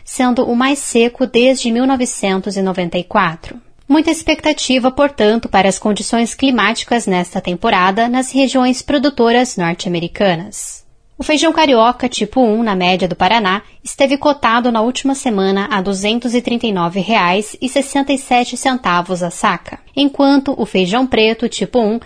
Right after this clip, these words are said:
a cento e oitenta e sete reais e cinquenta e nove centavos a saca na média paranaense. Por sua vez, a média do boi gordo até a última semana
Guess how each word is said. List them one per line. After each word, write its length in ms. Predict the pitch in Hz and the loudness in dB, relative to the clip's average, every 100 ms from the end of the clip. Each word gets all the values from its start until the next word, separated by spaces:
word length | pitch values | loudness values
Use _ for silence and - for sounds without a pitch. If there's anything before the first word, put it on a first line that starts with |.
| - - | -14 -6
a 100 | 220 | -6
cento 480 | - - 269 277 285 | -6 0 2 2 2
e 60 | |
oitenta 260 | 269 269 262 | 2 2 2
e 80 | 269 | 0
sete 460 | - 175 175 - | -2 -6 -4 -6
reais 520 | 202 233 180 196 233 - | 0 0 2 0 -2 -6
e 60 | 254 | -8
cinquenta 520 | - 254 254 262 262 | -4 -4 0 -2 0
e 40 | |
nove 280 | 254 240 240 | 2 2 0
centavos 640 | 247 262 233 170 170 185 208 | -2 -4 0 -2 -2 -2 -2
a 80 | |
saca 560 | 247 - 208 220 - 254 269 | -2 0 -2 0 -4 -6 -2
na 140 | 277 | 0
média 440 | 214 180 185 208 | 0 0 -2 -2
paranaense. 1000 | 202 - 165 165 185 180 165 - - - - _ - | -2 0 0 0 0 -2 -4 -12 -14 -14 -18 _ -2
Por 140 | 311 | 0
sua 240 | 302 330 277 | 0 2 0
vez, 460 | 202 247 262 254 | 4 4 4 0
a 120 | - 208 | -4 0
média 360 | 196 226 269 | 2 2 2
do 120 | 269 | 0
boi 180 | 240 277 | 4 2
gordo 420 | 220 214 220 208 | 4 2 2 2
até 200 | 202 196 | 0 0
a 40 | 185 | -2
última 320 | 175 - 202 | -2 -4 -6
semana 560 | - 262 208 208 220 | -2 -2 0 0 0